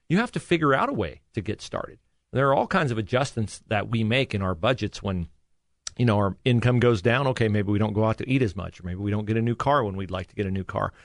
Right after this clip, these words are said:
But you have to make that adjustment, and you have to make that sacrifice. And it is a sacrifice, but the great thing about it is it pays off down the road.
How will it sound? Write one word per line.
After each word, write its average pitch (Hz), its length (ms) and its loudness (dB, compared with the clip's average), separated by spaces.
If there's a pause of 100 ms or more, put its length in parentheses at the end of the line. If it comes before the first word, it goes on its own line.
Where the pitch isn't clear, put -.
(360)
But 123 100 -2
you 147 60 4
have 190 140 0
to - 60 0
make 151 180 2
that 131 160 2
adjustment, 127 580 0 (100)
and 110 120 2
you 110 60 4
have 135 160 0
to 127 80 0
make 120 180 2
that 98 160 0
sacrifice. 123 840 -2
And 123 320 0
it 147 80 4
is 240 140 2
a 131 40 0
sacrifice, 110 540 -2
but - 100 -8
the - 60 -16
great 127 200 -2
thing 110 140 -2
about 98 200 -2
it 98 60 -4
is 98 140 -2
it - 100 -20
pays 95 220 -8
off 82 200 -10
down 98 160 -18
the 95 60 -18
road. 87 160 -6